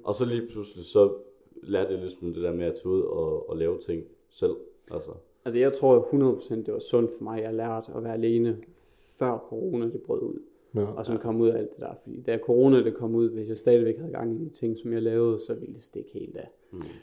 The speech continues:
Speaker 2: Altså sådan.
Speaker 3: Nu, øh, må man høre, hvad du så lavede. Nu bliver jeg nysgerrig.
Speaker 2: Altså, jeg var, man kan jo godt gætte sig til, at jeg var nødt til at cut sådan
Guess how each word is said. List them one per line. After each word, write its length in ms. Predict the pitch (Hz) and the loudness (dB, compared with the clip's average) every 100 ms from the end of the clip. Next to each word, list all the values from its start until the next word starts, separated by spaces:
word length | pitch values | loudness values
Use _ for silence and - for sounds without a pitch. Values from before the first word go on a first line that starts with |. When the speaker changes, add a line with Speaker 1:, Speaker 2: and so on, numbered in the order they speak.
| _ | _
Speaker 2:
Altså 180 | 104 110 | -12 -12
sådan. 240 | - 107 98 | -10 -8 2
Speaker 3:
Nu, 100 | 113 | 2
øh, 500 | 104 101 104 101 101 | 2 -2 0 2 0
må 240 | 92 104 | -2 -2
man 140 | 104 107 | 0 2
høre, 140 | 110 | 6
hvad 100 | 107 | 6
du 80 | - | 4
så 120 | 104 | 4
lavede. 300 | 104 110 101 98 | 8 8 8 4
Nu 120 | 104 | 2
bliver 140 | 101 104 | 4 4
jeg 60 | |
nysgerrig. 300 | 107 - 107 - _ _ _ | 2 -4 -8 -12 _ _ _
Speaker 2:
Altså, 180 | 110 110 | -8 0
jeg 140 | 110 | 2
var, 300 | 113 110 113 - | 4 2 0 -2
man 160 | 95 110 | -6 -2
kan 100 | 113 | 2
jo 60 | 113 | 8
godt 180 | 120 | 8
gætte 200 | 131 120 - | 8 6 4
sig 100 | - | -4
til, 100 | 117 | -2
at 40 | |
jeg 100 | 110 | -2
var 60 | 113 | 2
nødt 180 | 123 | 2
til 80 | 123 | 2
at 80 | 113 | -2
cut 240 | - 120 117 - - | 0 -2 -2 -10 -20
sådan 220 | - - | -14 -14